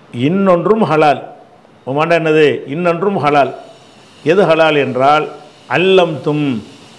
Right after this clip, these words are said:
நீங்கள் கற்றுக் கொடுக்கிறீர்கள், மினல் ஜவாரிஹி, ஜவாரிஹின்னா வேட்டையாடக்கூடிய பிராணிகள்.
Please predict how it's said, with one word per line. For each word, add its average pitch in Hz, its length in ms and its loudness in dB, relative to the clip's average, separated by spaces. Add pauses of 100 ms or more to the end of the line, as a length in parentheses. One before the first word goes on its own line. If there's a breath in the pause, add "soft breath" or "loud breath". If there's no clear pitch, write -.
(300)
நீங்கள் 165 340 0
கற்றுக் 156 440 -2
கொடுக்கிறீர்கள், 147 720 0 (680)
மினல் 165 300 0
ஜவாரிஹி, 147 760 2 (720)
ஜவாரிஹின்னா 160 720 0
வேட்டையாடக்கூடிய 165 1200 0
பிராணிகள். 160 580 -2